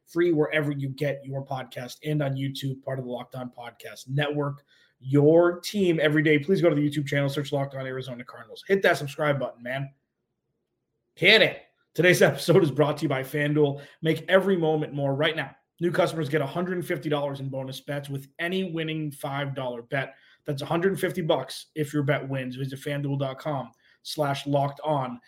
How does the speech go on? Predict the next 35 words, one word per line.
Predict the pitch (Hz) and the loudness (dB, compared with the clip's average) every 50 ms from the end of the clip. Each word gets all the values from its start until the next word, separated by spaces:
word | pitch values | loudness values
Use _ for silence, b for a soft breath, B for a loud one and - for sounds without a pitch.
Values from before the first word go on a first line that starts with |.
| b b b - | b b b -6
to | - 151 | -4 -2
get | 139 139 127 - | -2 -2 -2 -2
started. | - - - 156 143 127 127 | -6 -2 0 0 0 0 -2
So | - - 190 170 170 165 - 170 | 2 4 6 6 6 4 -2 0
there's | 160 190 196 196 - - | 4 6 6 6 6 2
a | - _ _ _ _ - | -8 _ _ _ _ 0
couple | - 220 208 220 202 196 | 2 6 6 6 6 6
interesting | 175 180 151 175 175 147 - - 151 143 135 | 2 0 0 -2 -4 -4 -4 -4 -4 -4 -4
things | - - 131 123 123 123 | -6 -8 -8 -8 -8 -10
that | 127 123 | -8 -8
I | 120 | -8
want | 117 123 120 120 | -8 -8 -10 -12
to | - | -12
discuss | - - - - - - - - | -12 -14 -14 -14 -16 -18 -18 -18
today. | - 80 - _ _ _ _ _ _ _ _ _ _ _ _ _ _ _ - - - | -20 -20 -20 _ _ _ _ _ _ _ _ _ _ _ _ _ _ _ -18 -16 -10
I | 135 | -6
mean, | 135 135 143 | -2 0 0
everything | 147 139 127 123 - - 101 - | 0 0 -2 -8 -14 -18 -20 -20
I | - | -20
say | - - 60 | -20 -18 -18
is | - - - | -18 -20 -20
interesting. | - - - - 143 - _ 143 _ _ | -20 -20 -20 -20 -20 -20 _ -20 _ _
Come | _ 101 85 | _ -20 -20
on, | - _ | -20 _
let's | - - - | -20 -20 -20
be | _ - 62 - - | _ -20 -20 -20 -20
honest | - _ - - - - | -20 _ -20 -20 -20 -20
here. | _ - _ _ _ _ b b b b b b - | _ -20 _ _ _ _ b b b b b b 0
But | 165 | 2
when | 151 160 165 165 | 4 4 4 8
you're | 165 170 | 8 6
looking | 165 156 175 190 185 196 180 165 156 | 8 6 4 4 4 2 2 2 2
at, | 147 139 135 131 - - _ _ _ _ - | 2 2 -2 -4 -8 -18 _ _ _ _ -8
you | 151 156 143 | -6 -6 -6
know, | 120 98 - - | -6 -8 -14 -20